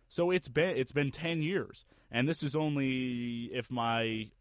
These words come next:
history is correct, the third time they've played in a bowl in their entire school's history. So it's a big deal for some schools. Now, for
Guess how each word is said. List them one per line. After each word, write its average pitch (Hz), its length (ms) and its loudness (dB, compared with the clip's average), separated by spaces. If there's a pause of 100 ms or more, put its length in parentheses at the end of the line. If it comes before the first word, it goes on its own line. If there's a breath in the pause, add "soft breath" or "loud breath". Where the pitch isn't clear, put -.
history 139 500 -4
is 113 140 -4
correct, 123 320 -2
the 110 80 -4
third 143 420 2
time 139 440 2
they've 117 200 0
played 127 240 2
in 117 60 -2
a 110 60 -2
bowl 127 300 2
in 120 100 2
their 110 180 -2
entire 131 400 -2
school's 131 400 -4
history. 139 420 -8 (360 soft breath)
So 175 180 0
it's 196 120 0
a 185 60 4
big 143 300 -2
deal 156 260 4
for 127 180 -2
some 143 320 2
schools. 147 540 -4 (380 soft breath)
Now, 135 500 6 (260)
for 143 800 2